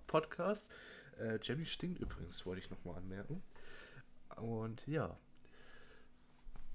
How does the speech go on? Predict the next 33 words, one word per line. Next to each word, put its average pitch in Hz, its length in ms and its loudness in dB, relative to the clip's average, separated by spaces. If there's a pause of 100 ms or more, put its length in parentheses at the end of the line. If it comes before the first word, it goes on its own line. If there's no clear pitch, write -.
demotivierende 156 760 8
Zeit - 300 4
aktuell - 380 2
tatsächlich. - 560 2
Man 101 120 2
sitzt - 240 6
nur 110 140 2
zu - 220 2
Hause - 220 -4 (100)
rum, 120 300 2 (560)
man 98 140 0
ist - 180 -4
nur 82 140 -2
alleine, 101 480 2 (920)
man 95 300 -4 (320)
frisst - 340 -6
Zeug - 280 -4
in 95 100 -4
sich 95 240 -6
rein, 92 160 -2
man 98 120 -6
ist - 180 -8
demotiviert. 95 680 -2 (600)
Die - 60 -4
Schule 143 340 2
und 117 120 -2
andere 113 280 -2
Sachen 110 240 -6
demotivieren 95 500 -2
einen 87 120 -2
auch 101 100 -8
noch - 220 -10
weiter. 101 420 2